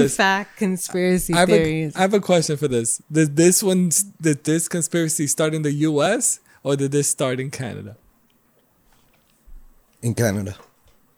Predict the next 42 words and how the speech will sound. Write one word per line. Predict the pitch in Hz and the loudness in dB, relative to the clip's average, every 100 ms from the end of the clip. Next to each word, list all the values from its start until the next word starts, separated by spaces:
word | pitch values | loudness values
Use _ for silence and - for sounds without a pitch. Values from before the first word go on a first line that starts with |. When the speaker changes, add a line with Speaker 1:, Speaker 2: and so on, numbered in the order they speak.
| - | -14
Speaker 1:
In | 139 127 | -12 -10
Canada. | - 107 101 104 101 | -10 -12 -14 -18 -10
Speaker 3:
Yes, | 110 - | -6 -2
sir. | 95 - _ _ _ - | -4 -4 _ _ _ -14
Speaker 1:
All | 95 | -12
right. | 90 80 _ _ _ _ _ _ _ _ _ _ _ _ _ - | -12 -14 _ _ _ _ _ _ _ _ _ _ _ _ _ -2
I'm | |
gonna | 165 | 0
still | 160 170 | 0 0
say | 156 | 0
no, | 135 139 110 | 0 -2 -4
but | 104 107 101 147 _ _ _ _ _ _ _ _ _ _ _ _ _ _ _ _ - | -6 -8 -10 -16 _ _ _ _ _ _ _ _ _ _ _ _ _ _ _ _ -12
this | 120 - | -10 -8
one | 107 | -10
is | - | -8
false. | 139 | 0
Speaker 2:
I | 214 | 4
have | 220 | 4
so | 247 | 6
many | 254 233 | 6 4
questions. | - - 190 233 - 156 143 143 | 0 -2 0 0 0 2 2 2
That's | 170 - | 0 2
the | 190 | 2
problem. | - 170 214 185 135 | 2 4 4 4 6
Speaker 3:
Go, | 147 | 8
I'll | 156 160 | 10 10
Speaker 2:
And | |
Speaker 3:
try, | 175 196 | 10 10
Speaker 2:
I'm | 180 | 10
Speaker 3:
I'll | |
Speaker 2:
getting | 302 202 | 10 10
Speaker 3:
try, | 190 | 8
Speaker 2:
no | 226 | 8
Speaker 3:
go, | 240 | 6
Speaker 2:
answer. | 285 269 - | 4 2 2
Speaker 3:
go, | 147 170 | 8 10
I'll | 156 190 | 10 10
try | 226 214 | 8 8
to | 202 | 8
answer | 170 165 156 | 6 4 2
some | 160 143 | 4 4
without, | 139 127 131 | 4 2 0